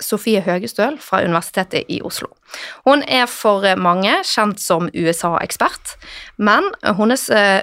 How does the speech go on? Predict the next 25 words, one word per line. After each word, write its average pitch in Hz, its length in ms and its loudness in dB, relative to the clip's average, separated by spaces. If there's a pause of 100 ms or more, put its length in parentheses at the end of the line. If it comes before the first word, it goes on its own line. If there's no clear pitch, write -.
forskningsfelt - 880 -2
er 294 280 2
internasjonal 185 880 0
strafferett. - 760 -2 (600)
Og 233 300 4 (260)
i 240 400 2
sin 302 240 4
doktoravhandling 196 880 2
så 294 120 -4
tok - 160 -6
Sofie 262 360 0
for 262 160 -2
seg 190 240 -2
kriteriene 214 720 0 (240)
for - 160 -4
hvordan 247 300 2
den 196 100 0 (140)
internasjonale 180 760 2
strafferettsdomstolen 185 1160 -4
skal 214 200 -4
velge 208 540 0
ut - 100 -8
saker 185 400 0
til 214 80 -4
straffeforfølgelse 202 1040 -2